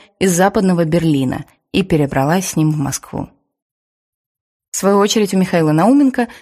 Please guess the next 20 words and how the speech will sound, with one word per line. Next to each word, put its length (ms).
случился 540
бурный 340
роман 320
с 60
другой 360
Таней, 440
Апраксиной, 760
которая 300
недавно 440
развелась 440
с 100
мужем, 380
к 80
слову, 320
с 80
автором 460
песни 320
"Аквариума" 640
"Десять 420
стрел". 420